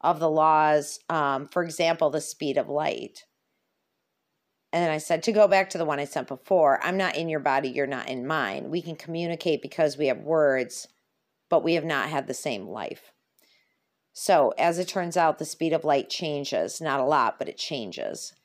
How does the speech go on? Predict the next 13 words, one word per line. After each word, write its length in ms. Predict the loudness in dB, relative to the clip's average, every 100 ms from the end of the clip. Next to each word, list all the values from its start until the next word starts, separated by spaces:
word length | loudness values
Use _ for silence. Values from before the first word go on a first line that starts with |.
| _ -4
And 100 | -4
it 100 | -2
changes 460 | -2 -2 -2 -4
because 300 | -4 -4 -2
everything 400 | -2 -2 -4 -4
is 160 | -6 -6
moving, 480 | -4 -4 -8 -12 -18 _ _ _ _ _ _ _ _ 0
right? 220 | 0 0
Because 320 | -2 -6 -4
the 120 | -2
universe 500 | -2 -2 -2 -2 -4
is 140 | -8 -8
expanding. 880 | -8 -8 -6 -6 -6 -8 -10 -16